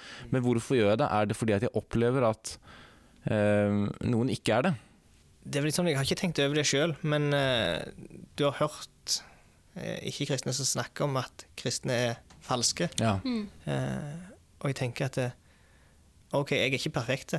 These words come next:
Speaker 2: ikke på noen måte. Eh, og jeg kommer aldri til å påstå at jeg er det,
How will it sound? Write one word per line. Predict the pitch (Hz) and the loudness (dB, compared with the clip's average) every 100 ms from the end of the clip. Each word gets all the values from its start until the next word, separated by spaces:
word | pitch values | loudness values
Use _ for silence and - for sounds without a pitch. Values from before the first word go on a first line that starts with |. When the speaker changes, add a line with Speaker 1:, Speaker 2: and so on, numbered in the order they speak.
| - - - | -8 -16 -12
Speaker 2:
ikke | 160 160 | -8 -2
på | |
noen | 143 127 147 | -2 0 0
måte. | 113 - 143 - - | -2 -4 -8 -12 -8
Eh, | 139 123 110 113 147 151 - | -4 -4 -4 -6 -8 -14 -14
og | 127 123 | -8 -6
jeg | |
kommer | 131 120 | -2 -2
aldri | 131 135 | -2 -4
til | |
å | 139 | -6
påstå | 143 - | -4 -6
at | - | -6
jeg | - | -2
er | 131 | 0
det, | 190 | 0